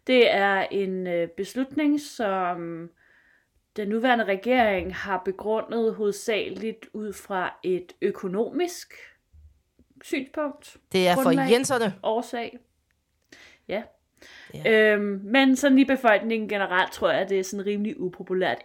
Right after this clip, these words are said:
Speaker 1: Ikke fordi, som, også som vi kommer ind på senere, altså, det er jo ikke fordi, tror jeg, at de fleste, de kommer til at savne, øhm, Store Bededag som en dag, hvor at vi bare virkelig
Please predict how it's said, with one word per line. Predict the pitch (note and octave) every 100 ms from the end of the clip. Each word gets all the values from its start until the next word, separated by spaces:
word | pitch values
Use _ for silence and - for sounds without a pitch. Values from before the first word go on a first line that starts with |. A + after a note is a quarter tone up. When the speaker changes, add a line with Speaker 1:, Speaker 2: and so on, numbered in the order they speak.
| -
Speaker 1:
Ikke | D4 D#4 -
fordi, | D#4 A#3 B3+ A3+
som, | - A3+ F#3+
også | - G#3 -
som | G#3+
vi | G3+
kommer | - G3+ F#3
ind | F#3 -
på | F#3+
senere, | F3+ F3+ E3 F#3 - - -
altså, | - G3+ G3+ - -
det |
er | A#3
jo |
ikke | B3+ B3+
fordi, | C4+ C4 A#3 - -
tror | - G#3+ F#3
jeg, | C#3+ E3+ F3+ -
at | G3 G3+
de |
fleste, | F#3+ G3+ G3+ G3 G#3
de | G3
kommer | F#3 G3+ F#3
til | A3
at | G3
savne, | G3+ E3+ E3+ G3 G3+ - - _ -
øhm, | G3 F#3+ F3 F3+ F3+
Store | - G#3
Bededag | F#3+ F3+ F3+ F#3+ F3 - _ _ _ _ _ _ _ _ -
som | - G3+ F#3+ F3+ -
en | G3+ F#3+
dag, | F#3+ F#3+
hvor | - F3+ -
at | - F3 -
vi | F#3+
bare | F#3 E3+
virkelig | F3 F#3+ F#3+